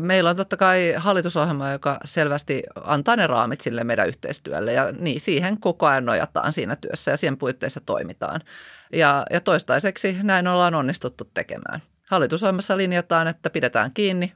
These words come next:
kaksituhatta kolmekymmentäviisi tavoitteesta, tehdään toimia, joilla päästöjä vähennetään ja toisaalta hiilinieluja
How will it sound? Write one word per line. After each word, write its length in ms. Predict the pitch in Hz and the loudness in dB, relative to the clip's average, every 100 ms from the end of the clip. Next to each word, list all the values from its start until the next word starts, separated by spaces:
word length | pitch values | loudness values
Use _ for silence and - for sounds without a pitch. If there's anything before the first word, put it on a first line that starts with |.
| _ | _
kaksituhatta 440 | 160 - 127 123 | -6 -6 -8 -6
kolmekymmentäviisi 720 | 123 123 143 - 175 160 - - - - _ - | -2 -2 -4 -4 -2 0 -2 -10 -20 -20 _ 0
tavoitteesta, 800 | 196 190 - 170 160 - 147 147 - - _ | 2 2 2 2 2 2 0 0 -4 -20 _
tehdään 360 | - 170 131 131 | 0 2 4 2
toimia, 340 | 175 165 156 | 2 2 4
joilla 160 | 131 127 | 2 2
päästöjä 460 | 127 147 - 82 117 | 2 0 0 -2 0
vähennetään 520 | 214 180 160 147 135 | 0 0 0 0 0
ja 60 | |
toisaalta 440 | 143 131 135 120 135 | 0 -2 0 -2 -2
hiilinieluja 680 | 147 113 113 98 - 82 | -4 -4 -4 -6 -4 -4